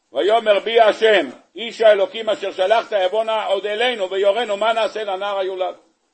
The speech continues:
מה הוא מדבר רק עם הגברת? מה, אני לא כתובת? אני אבא, למה לא מדברים איתי? "וישמע אלוקים בקול מנוח, ויבוא מלאך האלוקים עוד אל האישה,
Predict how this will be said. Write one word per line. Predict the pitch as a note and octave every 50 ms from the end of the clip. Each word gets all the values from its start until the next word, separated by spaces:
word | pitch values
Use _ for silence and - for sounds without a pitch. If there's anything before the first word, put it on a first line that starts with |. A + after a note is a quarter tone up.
| _ -
מה | C3
הוא | E3 F#3
מדבר | F3+ G#3 G3+ G3 A3 G#3
רק | G#3+ G#3 G#3+
עם | G#3+ A3
הגברת? | A3 G3+ G#3 A3 A3+ A#3 G#3+ F#3 E3+ D3+
מה, | C#3 D3 C#3
אני | B2+ B2 B2 B2
לא | B2+ D3 E3 E3+ E3 -
כתובת? | - A3+ A#3+ A3+ G#3 D#3 - - _ _ _ _ _ _ _ _ _ _ _ _ _ -
אני | G2 A#2+ D3 E3 F#3+
אבא, | G#3+ B3 A#3+ - D#3
למה | D3+ D#3 E3 F3
לא | F3+ F3+ F#3
מדברים | F#3 F#3 F3 F3 E3+ E3
איתי? | D#3 - D#3+ E3+ F3 - - _ _ _ _
"וישמע | - B2 C3+ C#3+ C#3+ D#3+ F3+ G3 G3 G3
אלוקים | F#3 E3 D#3+ E3 F3+ F#3+ F3
בקול | E3+ D#3+ D#3+ E3 E3 D#3+
מנוח, | D3 C#3 C3+ D3 F#3+ G3+ G3 F#3+ F3+ - C3+
ויבוא | C#3 C3 C3+ C3+ D#3 F#3 F3+
מלאך | E3 D#3 D#3+ F3+ F3 -
האלוקים | D3+ D3+ D3 C#3 - D#3+ D#3 D3
עוד | C3+ D#3 E3 D#3+ C#3
אל | C#3 C3
האישה, | A#2+ A2+ A2+ A2 - F3+ F#3+ G3 F#3 E3